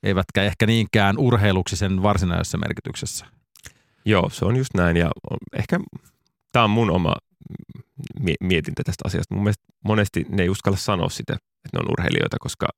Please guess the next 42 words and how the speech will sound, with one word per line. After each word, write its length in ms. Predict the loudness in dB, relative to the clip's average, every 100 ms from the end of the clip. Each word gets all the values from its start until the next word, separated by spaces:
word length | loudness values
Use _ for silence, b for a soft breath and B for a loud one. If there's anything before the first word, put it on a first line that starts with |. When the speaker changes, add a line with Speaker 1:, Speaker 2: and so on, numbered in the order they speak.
| -10
Speaker 2:
sit 180 | -6 -2
ne 80 |
saa 200 | -2 -2
niinku 200 | -4 -6 -6
vähän 120 | -6
niinku 140 | -6
kuraa 280 | -4 -2 -2 -4
niskaa, 360 | -6 -10 -16 -18 B -8
että 140 | -6 -4
minkälainen 400 | -2 -2 0 -2
urheilija 380 | -2 -2 -2
sä 100 | -4
oot. 340 | -6 -6 -10 -20 -14
Ja 60 | -8
siksi 200 | -6 -4
ne 60 | -2
on 60 |
valinnut 320 | 0 -2 -4 -6
tän 120 | -8
kilpapelaamisen. 760 | -6 -6 -4 -2 -2 -4 -6 -4
Miksei? 380 | -4 -2 -2 -2 B B B B _
Ei 120 | 0 2
siinä 180 | 4
mitään, 300 | 2 2 2 0 -6 -16 -16 -18 _ -4
mit-, 160 | -4
mitään 300 | -2 0 2
vikaa. 280 | 2 2 0
Mun 120 | 0
mielestä 240 | 0 0 -2
niinku 340 | -2 -2 -4 -8 -10 -10 -8 -8 -2 2
e-urheilu 440 | 4 4 4 4
on 80 | 4
hyvä 200 | 4 4
termi 360 | 4 4 2
ja 120 | 2 2 -2
se 100 | -2
on 200 | -2 -2 -4 -10 _ _ _ _ -2
rohkeasti 400 | 0 2 0 0
vaan 120 | 0
sitä 200 | 0 -2
käyttämään 560 | -2 -4 -4 -6 -4 -4
ja 60 | -6